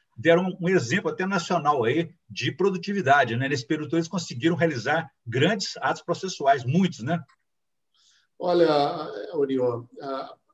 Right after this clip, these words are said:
Speaker 2: foi uma surpresa muito grande para nós, porque quando da chegada da pandemia, em março, achávamos que isso ia praticamente anular as ações do Poder Judiciário.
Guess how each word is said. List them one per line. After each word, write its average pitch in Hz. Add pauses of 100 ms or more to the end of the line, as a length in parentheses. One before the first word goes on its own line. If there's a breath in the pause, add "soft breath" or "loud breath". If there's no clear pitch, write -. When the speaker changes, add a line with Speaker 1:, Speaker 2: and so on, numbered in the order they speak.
(140)
Speaker 2:
foi 170
uma 170
surpresa 156
muito 156
grande 160
para 120
nós, 147 (380)
porque 120
quando 170
da 151
chegada 143
da 135
pandemia, 139
em 131
março, 143 (480)
achávamos 147
que 151
isso 143
ia 151 (480)
praticamente 151
anular 156
as 147
ações 147
do 139
Poder 139
Judiciário. 127